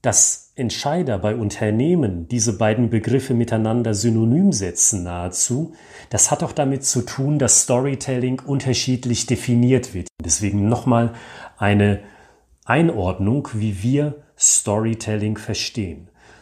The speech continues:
Storytelling für Unternehmen ist eben nicht das Märchenerzählen, das Sie kennen aus Ihrer Kindheit oder jetzt von Ihren eigenen Kindern. Storytelling bedeutet nicht, dass man Phrasen verwendet wie „es war einmal“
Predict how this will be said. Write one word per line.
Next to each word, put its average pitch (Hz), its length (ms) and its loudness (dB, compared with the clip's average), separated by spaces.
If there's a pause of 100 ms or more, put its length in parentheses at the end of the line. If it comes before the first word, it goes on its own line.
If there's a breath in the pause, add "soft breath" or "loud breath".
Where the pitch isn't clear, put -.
Storytelling 120 1000 0
für 175 340 0
Unternehmen 147 680 -2
ist - 280 -2
eben 123 400 -2
nicht 175 480 -4
das - 300 0
Märchenerzählen, 110 1600 -2
das - 180 -4
Sie 110 100 -4
kennen 123 380 -2
aus 110 160 -2
Ihrer 107 200 0
Kindheit 104 560 -2
oder 95 140 -6
jetzt 101 380 -4
von 117 140 -2
Ihren 107 240 0
eigenen 127 480 -4
Kindern. - 480 -8 (580 loud breath)
Storytelling 165 880 2
bedeutet 123 480 -4
nicht, 156 300 -4
dass 117 200 0
man 101 160 -4
Phrasen 113 480 -2
verwendet 107 580 -4
wie 107 220 -4 (180 loud breath)
„es 95 280 0
war 104 240 0
einmal“ 87 460 -10